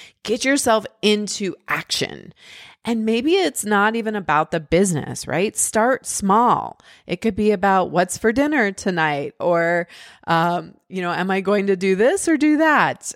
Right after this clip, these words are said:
<laughs> Which workout am I going to do? Which food am I gonna eat? Right? Like, there's tons of little decisions, like, what time will I go to bed? Like, just make decisions in small ways so that you start becoming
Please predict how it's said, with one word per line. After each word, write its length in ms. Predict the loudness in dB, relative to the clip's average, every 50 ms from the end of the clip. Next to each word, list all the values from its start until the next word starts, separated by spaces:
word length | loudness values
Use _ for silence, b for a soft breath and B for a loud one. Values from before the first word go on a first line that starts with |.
| -6 -4
<laughs> 120 | -2 0
Which 360 | 0 0 0 0 -2 -4 -4
workout 560 | 0 0 0 2 2 2 2 4 4 4 2
am 100 | 2 0
I 120 | -2 -4 -4
going 240 | -4 -6 -8 -8 -10
to 100 | -10 -10
do? 320 | -6 -4 -4 -2 -2 -2
Which 280 | -2 -2 -2 -2 -6 -12
food 420 | -8 -2 0 2 2 2 2 2
am 80 | 0 2
I 120 | 2 0
gonna 160 | 0 0 -2
eat? 460 | -2 -2 0 0 0 0 0 -2 B B B B B B B B
Right? 220 | 0 2 2 2 2
Like, 220 | 0 -2 0 0
there's 240 | 0 0 0 -2 -8
tons 560 | -12 -14 -8 -2 0 2 2 2 2 0 0
of 100 | 0 0
little 280 | 2 2 2 2 0 0
decisions, 680 | -2 -4 -4 -2 -2 -2 0 0 0 0 0 -2 -4
like, 120 | -4 -4
what 140 | -4 -8 -8
time 200 | -6 -8 -6 -4
will 80 | -4 -4
I 60 | -2
go 140 | 0 0 0
to 80 | 0
bed? 380 | 0 0 2 2 2 0 0 B B B B B B
Like, 220 | -6 -6 -6 -6 -2
just 260 | 0 0 0 0 -4
make 500 | -6 -2 0 2 2 2 0 -4 _ _
decisions 1000 | -6 -4 -2 0 0 0 0 2 0 0 0 0 0 -2 -2 -4 -4 -6 -8 -6 -6
in 140 | -6 -6 -4
small 520 | -6 -8 -6 -2 2 2 4 4 2 2
ways 420 | 2 0 0 0 0 0 -2 -2
so 140 | -2 0 0
that 140 | 0 -2 -4
you 340 | -2 0 2 4 4 4 2
start 440 | 2 0 0 2 2 2 2 0 -2
becoming 800 | -6 -10 -10 -10 -4 -2 -2 -2 -2 -4 -4 -6 -6 -8 -10